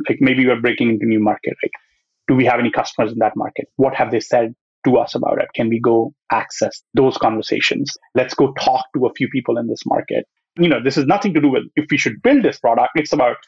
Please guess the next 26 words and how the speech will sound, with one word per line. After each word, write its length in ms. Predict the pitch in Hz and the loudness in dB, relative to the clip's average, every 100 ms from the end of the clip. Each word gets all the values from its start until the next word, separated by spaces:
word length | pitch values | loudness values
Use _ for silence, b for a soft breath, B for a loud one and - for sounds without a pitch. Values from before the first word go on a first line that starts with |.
| _ | _
should 200 | - 175 | -2 2
we 100 | 165 | 2
go 160 | 160 160 | 2 2
into 160 | 147 | 2
this 160 | 135 127 | 0 2
market? 360 | 131 190 - - _ _ _ | 2 0 -2 -16 _ _ _
Most 180 | 151 147 | 0 2
people 120 | 147 | 2
are 60 | 127 | 4
like, 160 | 117 | 4
"Well, 160 | 143 123 | 2 2
that's 240 | 143 - | 0 0
a 40 | 135 | -4
separate 380 | - 160 127 - | 0 -2 -2 -2
part." 280 | 160 123 107 _ _ _ | 0 0 -2 _ _ _
No, 300 | 135 151 120 - | 0 0 0 -6
it 120 | 135 - | -6 0
all 240 | 147 147 | 0 0
comes 340 | - 135 123 - | -4 -4 -4 -4
back 240 | 113 117 - _ | -2 -2 -6 _
from 380 | - 117 107 104 | 0 0 0 0
the 200 | 107 107 - _ | 0 0 -2 _
customer 360 | - - - 110 | -6 -4 -2 0
research 440 | 110 - 117 107 | 0 0 -2 0
and, 140 | 110 - | -4 -4
and 120 | - | -6